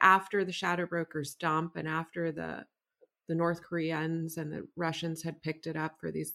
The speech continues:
loud, destructive attacks, we actually learned that at some point before the Shadow Brokers dumped these tools online, China had picked up these attacks using,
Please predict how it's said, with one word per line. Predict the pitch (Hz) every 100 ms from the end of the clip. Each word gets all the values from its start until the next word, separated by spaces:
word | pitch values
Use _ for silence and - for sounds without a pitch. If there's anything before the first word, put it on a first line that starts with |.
| - _
loud, | 160 160 151 156 156
destructive | 160 - 156 156 156
attacks, | 156 156 160 -
we | 185
actually | - 214 170
learned | 175 190 180 156
that | - - - _ _ _ _ _ -
at | 175
some | - 214 214 220
point | 214 202 180 175 -
before | 185 180 180 185
the | 180
Shadow | 175 170 160 160
Brokers | 165 156 160 156
dumped | - 165 165 170
these | 175 160 -
tools | 160 160 160 156 151
online, | 151 156 226 190 165 - 202 196 _ _ _ _ _ _ _ -
China | - 202 254 254 165 180
had | 170 165 -
picked | 175 175 -
up | 151 139 - _ _
these | 180 156
attacks | 165 160 131 143 - 151
using, | 147 151 156 170